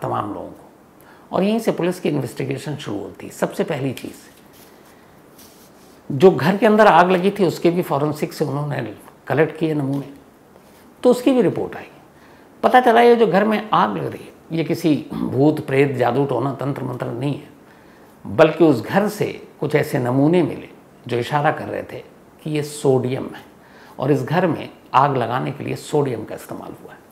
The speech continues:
अब जब ये पता चला, इधर बच्चे की postmortem report और विसरा report की ये drugs है,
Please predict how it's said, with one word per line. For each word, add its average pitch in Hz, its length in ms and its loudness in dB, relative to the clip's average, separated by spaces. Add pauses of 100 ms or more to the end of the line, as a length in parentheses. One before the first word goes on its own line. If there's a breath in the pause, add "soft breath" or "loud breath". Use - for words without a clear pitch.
(1000 loud breath)
अब 190 140 6
जब 196 160 10
ये 240 120 8
पता 220 260 6
चला, 202 240 8
इधर 180 200 6
बच्चे 151 340 2
की 156 200 2
postmortem 143 600 0
report 160 340 4
और 131 60 0
विसरा 120 320 -4
report 147 440 2
की 123 80 -6
ये 95 140 -6
drugs 135 400 0
है, 127 140 -10